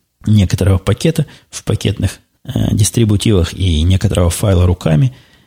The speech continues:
э, в непакетных дистрибутивах. Ну, в общем, все мои Linux я пропатчил за день. Но вообще, с точки зрения расхода народу и расхода усилий, это, конечно, большой проект.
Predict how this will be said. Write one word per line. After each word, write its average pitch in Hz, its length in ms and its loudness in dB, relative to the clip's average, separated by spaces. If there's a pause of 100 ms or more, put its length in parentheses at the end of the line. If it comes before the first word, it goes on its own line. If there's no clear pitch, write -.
(140)
э, 139 140 -8
в 101 220 -2
непакетных 98 840 0
дистрибутивах. 120 720 0
Ну, 131 140 2
в 113 60 2
общем, 104 320 -4 (260)
все - 220 -2
мои 107 180 4
Linux 98 380 0
я 85 140 2
пропатчил - 680 -2
за 104 160 2
день. 147 280 0 (600)
Но 107 160 2
вообще, 110 240 0
с - 60 -4
точки - 260 -2
зрения 110 420 2
расхода 104 560 2
народу 101 480 2
и 87 60 2
расхода 95 440 0
усилий, 98 440 0
это, - 120 -2
конечно, 95 400 -2
большой 95 360 0
проект. - 400 -2